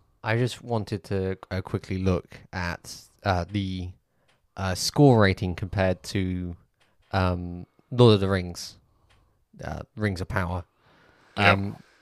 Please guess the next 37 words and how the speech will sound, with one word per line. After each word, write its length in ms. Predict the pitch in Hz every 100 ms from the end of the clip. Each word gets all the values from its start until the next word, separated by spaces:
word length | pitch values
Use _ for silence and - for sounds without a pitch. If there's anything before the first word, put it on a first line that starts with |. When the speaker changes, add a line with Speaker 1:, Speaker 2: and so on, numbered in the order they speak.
| _ _ _ -
Speaker 1:
L-, 120 | 127
uh, 260 | 117 110 107
Lord 220 | 131 151
of 60 | 135
the 40 |
Rings, 180 | 139 110
Rings 160 | 127
of 60 | 104
Power, 200 | 113 104
I 80 | 92
think, 160 | 120 110
has 140 | 104
a 40 |
six 400 | 98 - 120 -
point 300 | - - 110 104
nine 520 | 107 104 95 90 85 _
out 180 | 92 90
of 100 | 95
ten 240 | - 101 92
rating 360 | 95 - 90
on 80 | 90
I 120 | 90
M 100 | 90
D 120 | 87
B. 300 | 87 87 85 - _ - -
Meanwhile, 560 | 120 127 110 101 98 - - - - _ _ _ _ -
Speaker 2:
Yeah. 60 |
Speaker 1:
uh, 380 | 107 98 98 92 -
Cyberpunk 480 | - 143 127 123 110 -
Edge 180 | 151 110
Runners 420 | 92 92 98 - _ -
has 160 | 95
an 100 | 101
eight 180 | 107 104
point 200 | - 107
four 320 | - 113 90 87
rating. 380 | 87 - 92